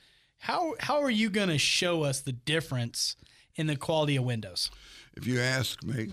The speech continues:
Speaker 2: okay, I'll
Speaker 1: Yeah.
Speaker 2: bring whatever windows you want me to bring, and we'll compare 'em.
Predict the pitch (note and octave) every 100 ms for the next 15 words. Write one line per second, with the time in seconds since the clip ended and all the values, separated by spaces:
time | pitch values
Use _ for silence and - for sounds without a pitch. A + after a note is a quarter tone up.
0 | D3 - - G2 A#2 - A#2+ A#2+ G2+ A2
1 | A2+ G2+ G#2 G2+ A#2 A#2 A#2 A#2 G#2+ A2
2 | A2 G#2 G#2+ G#2 G#2 G#2+ G#2 G2 F2+ E2
3 | F#2+ G2 G2+ F#2+ E2+ F2 E2+ - D#2+ D#2+
4 | D#2+ D2 C2+